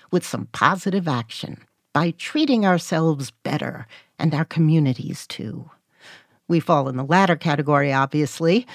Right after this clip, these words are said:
Close listeners already know that our producing station, W N Y C, was hit with some pretty big deficits this year, and some terrifically talented people are now looking for new jobs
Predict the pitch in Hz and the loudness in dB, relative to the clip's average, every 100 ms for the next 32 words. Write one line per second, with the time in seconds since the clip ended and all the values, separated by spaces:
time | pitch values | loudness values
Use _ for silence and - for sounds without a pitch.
0 | - - - 170 147 - 170 - 165 151 | -20 -20 -6 -2 -2 -2 -4 0 0 2
1 | 170 156 170 180 220 220 147 139 135 135 | 2 2 2 2 6 6 6 2 -4 -6
2 | 143 160 151 180 - 160 - 165 - 160 | -6 -6 0 0 0 -2 0 -2 0 2
3 | 151 151 156 151 147 147 147 - 196 226 | 2 2 2 2 0 0 -4 -4 -4 -2
4 | 143 - 202 160 156 - 135 135 - 196 | -4 -4 -4 -2 -4 -6 -6 -6 -4 -4
5 | 226 180 208 175 190 180 156 - 113 - | -2 -2 -4 0 0 0 -4 -6 -10 -10
6 | 120 - 127 139 147 160 139 - 151 - | -10 -8 -6 -4 -2 -2 -4 -2 -4 -2
7 | 143 196 233 175 151 151 147 147 143 143 | 0 2 2 0 -2 -4 -2 -4 -6 -10
8 | - 208 180 190 147 156 160 160 151 156 | -8 -6 -4 -2 0 0 0 0 -4 -6
9 | 139 156 220 285 185 190 185 170 147 | -4 -2 0 0 2 6 6 4 0